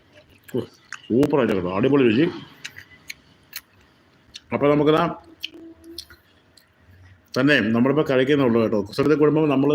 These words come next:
ശരിക്കും പറഞ്ഞാൽ നമ്മള് എട്ട് മണിക്ക് കഴിക്കാൻ വേണ്ടി ഇങ്ങനെ പ്ലാൻ ചെയ്യും. പക്ഷെ നമ്മള് കഴിച്ചിട്ട് വരുമ്പോഴത്തേക്ക് ഏകദേശം ഈ സമയമൊക്കെ ആവും കേട്ടോ. അപ്പൊ നമ്മളിതാ ഇന്നിപ്പോ കഴിക്കുന്നത് നല്ല കിടിലം എന്താ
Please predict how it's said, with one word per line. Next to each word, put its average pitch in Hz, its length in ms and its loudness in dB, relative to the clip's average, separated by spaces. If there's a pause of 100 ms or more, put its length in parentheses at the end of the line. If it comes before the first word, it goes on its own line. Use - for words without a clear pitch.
ശരിക്കും 139 260 0
പറഞ്ഞാൽ 135 260 -2
നമ്മള് 131 180 -2 (600)
എട്ട് 117 200 -2
മണിക്ക് 147 320 0
കഴിക്കാൻ 127 300 0
വേണ്ടി 139 160 0
ഇങ്ങനെ 143 240 0
പ്ലാൻ 117 240 -2
ചെയ്യും. 123 160 -2
പക്ഷെ 123 160 -10
നമ്മള് 127 240 -6
കഴിച്ചിട്ട് 123 420 -4
വരുമ്പോഴത്തേക്ക് 127 560 -2
ഏകദേശം 123 380 -2
ഈ 123 40 -2 (100)
സമയമൊക്കെ 110 400 -6
ആവും 92 160 -14
കേട്ടോ. 85 160 -16 (1600)
അപ്പൊ 127 160 -2
നമ്മളിതാ 156 340 2
ഇന്നിപ്പോ 165 280 2
കഴിക്കുന്നത് 156 400 2 (440)
നല്ല 131 160 2 (280)
കിടിലം 147 300 0
എന്താ 135 120 0